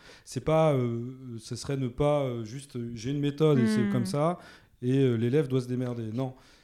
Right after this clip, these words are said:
Speaker 1: au contraire. C'est,
Speaker 2: Finalement, c'est
Speaker 1: c'est
Speaker 2: toi qui t'adaptes vraiment à chacun
Speaker 1: Bah,
Speaker 2: des élèves.
Speaker 1: ouais.
Speaker 2: Enfin, t'es très dans l'humain, au final.
Speaker 1: Ah
Speaker 2: Dans
Speaker 1: bah
Speaker 2: le
Speaker 1: oui, oui, oui, c'est, oui.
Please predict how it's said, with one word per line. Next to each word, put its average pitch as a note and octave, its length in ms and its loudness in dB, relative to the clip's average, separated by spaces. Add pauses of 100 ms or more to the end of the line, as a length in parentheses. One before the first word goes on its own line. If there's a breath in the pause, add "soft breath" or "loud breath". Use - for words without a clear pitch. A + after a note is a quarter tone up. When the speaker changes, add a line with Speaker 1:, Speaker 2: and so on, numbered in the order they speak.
(240 soft breath)
Speaker 1:
au A#2 80 -6
contraire. C3 360 -2
C'est, - 100 -12
Speaker 2:
Finalement, A3+ 240 2
c'est - 80 -6
Speaker 1:
c'est - 40 -6
Speaker 2:
toi B3+ 80 6
qui A#3+ 140 -4
t'adaptes G3+ 300 0
vraiment G3+ 340 -2 (420)
à - 140 -6
chacun - 260 2
Speaker 1:
Bah, - 60 2
Speaker 2:
des G3 180 0
élèves. G#3+ 320 2
Speaker 1:
ouais. B2+ 260 2 (200)
Speaker 2:
Enfin, F3 160 -2
t'es F3+ 100 -10
très G#3 220 -6
dans F3 180 -4
l'humain, F#3 420 0
au G#3 60 -12
final. F3+ 400 -6 (240)
Speaker 1:
Ah A2+ 60 0
Speaker 2:
Dans - 20 2
Speaker 1:
bah A#2+ 120 2
Speaker 2:
le C#3 60 4
Speaker 1:
oui, F3+ 160 4
oui, F3 60 6 (240)
oui, A2+ 160 -6
c'est, A2 80 -8 (340)
oui. A2+ 200 -8